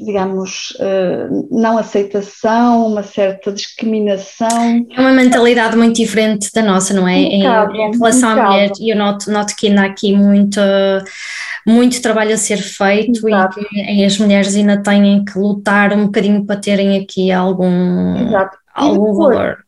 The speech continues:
Speaker 1: é, e depois parar disso, eu vim parar num sítio, oh, sabes o que é? Passar um dia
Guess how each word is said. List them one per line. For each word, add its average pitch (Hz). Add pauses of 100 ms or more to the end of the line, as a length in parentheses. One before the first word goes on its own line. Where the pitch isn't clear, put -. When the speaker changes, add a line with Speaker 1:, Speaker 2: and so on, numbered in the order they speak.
(120)
Speaker 1:
é, 226 (200)
e 262
depois 320
parar 285
disso, 214
eu 214
vim 240
parar 240
num 220
sítio, 240
oh, 185 (500)
sabes 240
o -
que 240
é? -
Passar 240
um 254
dia 220